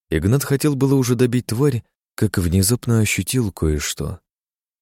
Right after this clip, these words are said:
Веном, что всё это время находился в болезненной спячке, встрепенулся. Он стёк с ноги Игната и медленно пополз к дёргающемуся монстру. Хасид вспомнил, что нежить мучается истощением ещё со времён битвы с драконом,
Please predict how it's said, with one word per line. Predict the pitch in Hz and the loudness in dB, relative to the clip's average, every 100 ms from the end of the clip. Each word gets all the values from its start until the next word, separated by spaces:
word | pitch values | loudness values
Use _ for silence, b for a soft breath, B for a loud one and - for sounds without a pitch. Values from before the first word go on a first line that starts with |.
| _ | _
Веном, | 80 80 120 135 90 76 | -2 2 2 2 0 -2
что | - 85 | -2 -2
всё | - 92 | 0 0
это | 90 | 2
время | 87 98 92 | 2 2 2
находился | 90 90 80 92 - | 0 0 -2 -2 -2
в | 85 | -2
болезненной | 87 85 87 82 76 76 | 0 2 2 2 0 -2
спячке, | - 107 - - | -2 -4 -2 -2
встрепенулся. | 80 - 87 - 107 120 76 - - - _ _ _ _ _ _ _ - | -2 -2 -2 0 -2 -2 -4 -6 -8 -12 _ _ _ _ _ _ _ -2
Он | 92 131 | 0 0
стёк | - 139 - | 0 0 0
с | - | -2
ноги | 117 101 104 | 0 2 2
Игната | 95 87 78 - 113 - | 2 0 0 -4 -8 -4
и | |
медленно | 82 82 80 98 113 | 0 2 2 0 0
пополз | 117 - 85 87 | -2 0 0 0
к | 95 | -4
дёргающемуся | 95 90 82 85 82 87 90 - | -2 0 2 0 0 -2 -4 -2
монстру. | 117 87 71 - 71 - _ _ _ _ _ _ _ - | -4 -4 -6 -8 -12 -14 _ _ _ _ _ _ _ -4
Хасид | 87 90 156 - | 0 2 0 -2
вспомнил, | - 156 151 | 0 2 2
что | 131 - | 0 0
нежить | 123 131 135 - | 2 2 0 0
мучается | 110 117 120 - | -2 -2 -2 -2
истощением | 107 - 110 - 135 90 78 | -2 0 -2 -2 0 0 0
ещё | - | 0
со | 87 87 | -2 0
времён | 80 85 85 80 | 0 2 2 2
битвы | 87 82 82 | 0 0 -2
с | |
драконом, | 87 85 - 123 76 78 | 0 -2 -2 -4 -4 -8